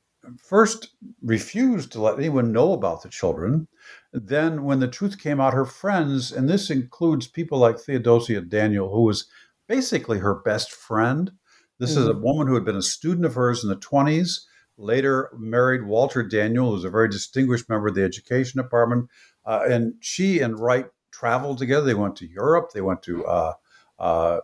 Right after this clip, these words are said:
Speaker 1: sorority conventions across the country together. And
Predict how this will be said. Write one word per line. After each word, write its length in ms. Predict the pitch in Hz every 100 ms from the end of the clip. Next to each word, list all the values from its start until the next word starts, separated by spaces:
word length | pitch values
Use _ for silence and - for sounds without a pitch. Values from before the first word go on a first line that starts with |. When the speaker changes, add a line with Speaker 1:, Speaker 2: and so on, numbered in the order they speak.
| - - 107
Speaker 1:
sorority 480 | - 120 127 151 151
conventions 680 | 135 120 127 131 135 127
across 380 | 117 - 110 -
the 60 | -
country 360 | - 135 156
together. 540 | 139 123 131 127 127 - _ _ _ -
And 320 | 113 107 104